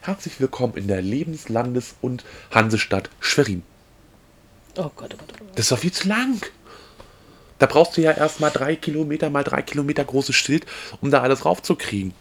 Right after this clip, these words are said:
Speaker 1: Nee, muss nicht sein. „Willkommen in Schwerin, Landeshauptstadt“, reicht.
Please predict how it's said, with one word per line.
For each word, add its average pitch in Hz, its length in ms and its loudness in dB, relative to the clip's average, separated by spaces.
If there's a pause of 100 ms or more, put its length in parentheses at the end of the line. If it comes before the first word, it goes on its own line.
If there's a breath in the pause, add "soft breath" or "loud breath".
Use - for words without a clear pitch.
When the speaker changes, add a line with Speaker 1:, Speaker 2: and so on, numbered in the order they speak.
Speaker 1:
Nee, 110 400 2
muss 104 180 -4
nicht 95 140 -6
sein. 92 200 -8 (180)
„Willkommen 220 320 8
in 143 40 -2
Schwerin, 120 300 0
Landeshauptstadt“, 107 580 0
reicht. 98 300 4